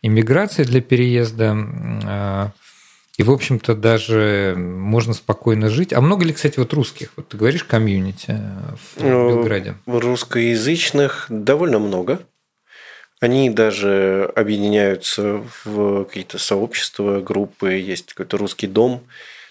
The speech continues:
Speaker 2: Так как, э, вообще иммиграция очень, э, разношёрстная, люди по разным причинам поехали,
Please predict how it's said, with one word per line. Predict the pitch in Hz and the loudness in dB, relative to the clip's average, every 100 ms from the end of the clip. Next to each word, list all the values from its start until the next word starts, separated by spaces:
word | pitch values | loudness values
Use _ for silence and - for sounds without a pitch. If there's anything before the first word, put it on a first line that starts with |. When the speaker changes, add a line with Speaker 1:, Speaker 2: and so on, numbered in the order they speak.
| - | -2
Speaker 2:
Так | 123 120 | -2 0
как, | 117 113 - | -4 -6 -2
э, | 110 107 104 101 127 113 | 2 4 2 0 -4 -4
вообще | 117 - 113 | -4 0 0
иммиграция | 110 107 107 104 - | 0 0 0 -2 -4
очень, | 104 - 110 104 - - | -4 -4 -4 -4 -6 -4
э, | 107 104 101 - | -2 0 -2 -2
разношёрстная, | 107 101 107 - 214 - 123 113 - _ _ _ _ | -2 0 0 0 -2 -2 -4 -4 -10 _ _ _ _
люди | 113 107 104 | -4 -4 0
по | 107 | 2
разным | 107 98 92 | 2 0 -4
причинам | 98 - 101 101 101 | -6 -6 -6 -6 -4
поехали, | 104 101 - 104 101 | -2 -2 -6 -8 -8